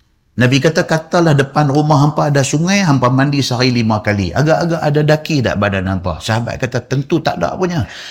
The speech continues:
Nabi kata, "Macam itulah semayang. Kalau sekiranya hampa semayang sehari lima kali without fail,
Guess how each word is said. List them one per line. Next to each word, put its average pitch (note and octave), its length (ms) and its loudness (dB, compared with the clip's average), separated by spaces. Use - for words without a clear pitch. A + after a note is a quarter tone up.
Nabi C#3 320 2
kata, - 240 -2
"Macam D#3+ 320 0
itulah A#2+ 240 2
semayang. A2 720 -2
Kalau B2+ 160 4
sekiranya D3+ 480 0
hampa C#3 240 0
semayang D3+ 560 0
sehari D3 480 0
lima D#3 480 2
kali B2 560 0
without C3+ 640 0
fail, G2+ 480 -2